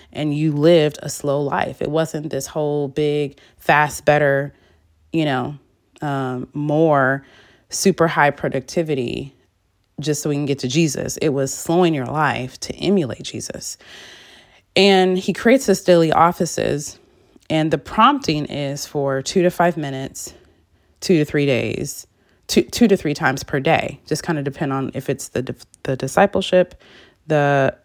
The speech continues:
spirituality, or the relationship. Either way, the concept is that you're stopping yourself. Even if you think about Daniel,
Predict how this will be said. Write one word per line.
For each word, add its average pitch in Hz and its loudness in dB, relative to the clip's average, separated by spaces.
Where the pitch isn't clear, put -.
spirituality, 147 2
or 123 -4
the 127 -6
relationship. 131 -8
Either 170 0
way, 151 2
the 131 -4
concept 208 -2
is 135 -2
that - -2
you're 139 0
stopping 156 2
yourself. 135 -4
Even 175 0
if 196 -4
you 170 -6
think - -8
about 131 -6
Daniel, 139 -6